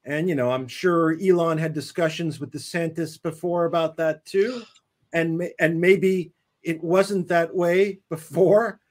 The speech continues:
and that was a change, and maybe there's some informal discussion of support one way or the other.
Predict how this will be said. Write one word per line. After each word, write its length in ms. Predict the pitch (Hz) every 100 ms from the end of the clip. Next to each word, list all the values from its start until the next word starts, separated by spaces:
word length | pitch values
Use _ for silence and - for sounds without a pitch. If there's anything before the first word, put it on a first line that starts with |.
| _ -
and 300 | 151 151 151
that 140 | 156 160
was 260 | 156 147
a 60 | 156
change, 600 | - 180 165 185 214 170
and 140 | 139
maybe 400 | 151 151 156 151
there's 640 | 143 139 139 135 120 - _ _ _ _
some 640 | - 175 165 160 156 135 - _ _ _ _ _
informal 520 | 160 160 190 185 175
discussion 640 | 160 156 - 170 165 175 170
of 140 | 147
support 600 | - 156 - 175 170 160 _ _ _ _ _ _
one 300 | 135 156 156
way 180 | 156 156
or 40 |
the 160 | 151 143
other. 360 | 143 175 202